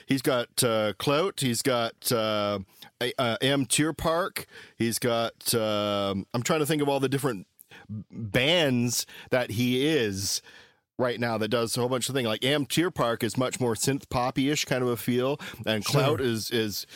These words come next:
Speaker 1: is even harder edged, uh, almost like, uh, E B M porn. Uh,
Speaker 2: Right.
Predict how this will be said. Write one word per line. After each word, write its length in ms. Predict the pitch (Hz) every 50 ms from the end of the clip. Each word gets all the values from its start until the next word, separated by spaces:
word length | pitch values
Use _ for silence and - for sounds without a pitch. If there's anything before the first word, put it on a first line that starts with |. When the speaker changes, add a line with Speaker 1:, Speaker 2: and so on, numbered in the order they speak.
| - -
Speaker 1:
is 280 | - 127 131 123 - 143
even 180 | 147 143 156 139
harder 580 | 120 98 92 123 135 143 147 143 143 139 135 131
edged, 500 | 131 123 123 123 120 120 - - - - - - - - - - -
uh, 380 | 113 113 110 110 104 104 104 101 - - _ - -
almost 380 | 131 135 139 143 131 113 - -
like, 320 | 127 117 113 107 - -
uh, 200 | 120 110 107 107 - - _
E 140 | 139 143 147
B 260 | 131 131 123 127 127
M 420 | 135 135 135 131 131 127 127 123 - - _
porn. 720 | - - 147 143 156 147 123 107 104 101 107 123 135 139 - _ _ _ _ - - - _ _
Uh, 720 | - 87 107 104 101 101 101 - 156 151 - 92 90 90 87
Speaker 2:
Right. 180 | - 147 120